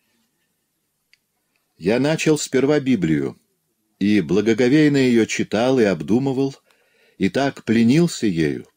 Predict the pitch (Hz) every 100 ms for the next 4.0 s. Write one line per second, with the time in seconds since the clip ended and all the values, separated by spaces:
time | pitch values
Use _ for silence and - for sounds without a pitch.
0 | _ _ - - - - 107 107 135 -
1 | 101 95 92 90 131 175 - - _ _
2 | - 92 104 131 120 117 107 107 95 101
3 | 151 151 147 - 117 117 - 120 156 127